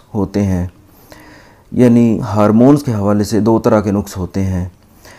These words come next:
एक को हम कहते हैं हाइपोथायराइडिज्म और दूसरे को कहते हैं हाइपरथायराइडिज्म। हाइपोथायराइडिज्म से मुराद ये होती है कि हमारा थायराइड ग्लैंड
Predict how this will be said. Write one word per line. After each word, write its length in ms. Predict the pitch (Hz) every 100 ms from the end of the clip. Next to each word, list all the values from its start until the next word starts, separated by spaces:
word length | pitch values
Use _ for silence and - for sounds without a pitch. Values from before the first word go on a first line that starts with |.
| - - - _ 117
एक 320 | 131 135 -
को 100 | 151
हम 140 | 135 127
कहते 240 | 123 123
हैं 100 | 123
हाइपोथायराइडिज्म 1000 | 104 101 104 139 143 131 135 127 131 131 127 - -
और 360 | 107 117 113
दूसरे 420 | 104 117 110 120
को 120 | 123 113
कहते 280 | 104 104
हैं 260 | 107 104 107
हाइपरथायराइडिज्म। 1000 | 110 107 104 117 104 104 95 92 85 87 87 _ - - - - _ _ -
हाइपोथायराइडिज्म 1040 | 107 113 120 170 180 156 147 147 143 151
से 180 | 143 139
मुराद 400 | 127 107 117 117 -
ये 160 | 98 127
होती 300 | 120 - 104
है 320 | 101 92 92 _ _ _
कि 80 | 107
हमारा 360 | 117 110 110 110
थायराइड 420 | 110 110 123 120
ग्लैंड 420 | 104 104 107 104